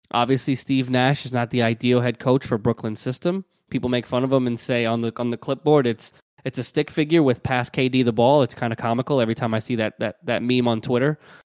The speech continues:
But again, I'm not saying it's def con one. I'm not saying it's a red alert. But I will say that let's not ignore this and sweep this under the rug.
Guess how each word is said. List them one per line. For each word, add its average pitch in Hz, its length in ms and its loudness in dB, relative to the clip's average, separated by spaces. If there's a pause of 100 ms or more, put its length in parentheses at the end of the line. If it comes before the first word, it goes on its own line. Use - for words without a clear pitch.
(140)
But 117 380 2 (800)
again, 131 220 2
I'm 127 80 2
not 139 160 2
saying 160 160 0
it's 160 140 -2
def 180 180 0
con 185 300 -4
one. 143 340 -2
I'm - 80 -12
not 117 160 -4
saying 143 220 -4
it's 143 120 -6
a 143 60 -4
red 156 160 2
alert. 160 480 0 (400)
But 127 140 2
I 131 60 8
will 156 220 8
say 151 240 2
that 120 160 0
let's 143 220 -2
not 175 160 4
ignore 131 460 2
this 160 260 2
and 123 100 -6
sweep 139 220 -2
this 131 160 -4
under 127 220 -2
the 113 160 -2
rug. 139 340 0